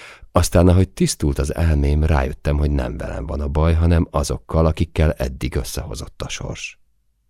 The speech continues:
Te ember vagy, igazi férfi. Te nem vagy kutya, és ezért nem haragudhatok rád.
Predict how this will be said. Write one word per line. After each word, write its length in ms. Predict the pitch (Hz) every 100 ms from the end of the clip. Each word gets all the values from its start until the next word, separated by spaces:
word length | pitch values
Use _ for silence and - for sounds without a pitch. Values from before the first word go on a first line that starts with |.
| _ -
Te 100 | -
ember 460 | - 71 62 67
vagy, 360 | - - - - _
igazi 320 | - - -
férfi. 560 | - - - - - - _ _ _ _ - - -
Te 100 | -
nem 220 | 87 64 62
vagy 180 | -
kutya, 460 | - - - - - _ _ _ _ _ -
és 180 | - 90
ezért 220 | 92 87
nem 160 | - -
haragudhatok 680 | - 50 - - - - -
rád. 340 | - 143 -